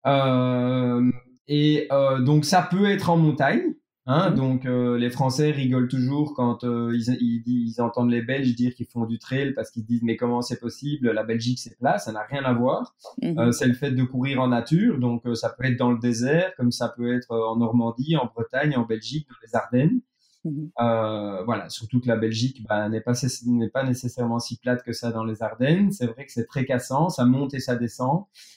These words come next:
Speaker 1: Alors que quand on va faire du trail, euh, dans les Alpes ou peu importe, sur, sur des massifs montagneux, c'est plus des longues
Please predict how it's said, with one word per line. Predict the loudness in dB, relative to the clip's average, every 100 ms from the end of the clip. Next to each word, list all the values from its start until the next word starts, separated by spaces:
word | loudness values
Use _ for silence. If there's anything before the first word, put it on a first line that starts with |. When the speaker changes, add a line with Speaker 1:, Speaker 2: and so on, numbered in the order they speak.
| _ -4
Speaker 1:
Alors | 2 2 2
que | 0
quand | 0 -2
on | -2
va | -4
faire | -2 -2 -2
du | -4
trail, | -4 0 2 2
euh, | 2 0
dans | -2
les | -4 -4 -2
Alpes | 0 2 0 -4
ou | -8 -8 -10
peu | -6
importe, | -4 -2 -2 -4
sur, | -14 -16
sur | -12 -4
des | -2
massifs | 0 -2 -2 -2
montagneux, | -2 -4 -2 0 0 -2
c'est | -6 -4
plus | -2
des | 0 2
longues | 2 2 2